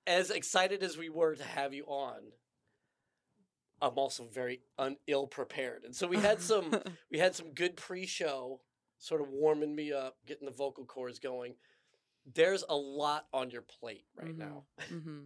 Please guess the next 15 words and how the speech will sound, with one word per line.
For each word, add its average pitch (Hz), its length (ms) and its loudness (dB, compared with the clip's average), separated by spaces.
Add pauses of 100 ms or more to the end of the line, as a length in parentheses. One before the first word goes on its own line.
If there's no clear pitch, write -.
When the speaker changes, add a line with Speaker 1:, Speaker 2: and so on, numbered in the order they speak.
(520)
Speaker 1:
<laughs> 147 60 0
Um, 131 460 2 (480)
so 151 560 4
for 165 240 2
those 180 440 4
who 170 160 -8
didn't 165 420 -4
catch 147 400 -6
Riley's 135 440 -2
first 165 380 -6
episode, 107 600 -14 (1400)
uh, 135 320 2 (260)
Captain 143 320 -2
Tejak 135 440 -4 (140)
is 131 460 -4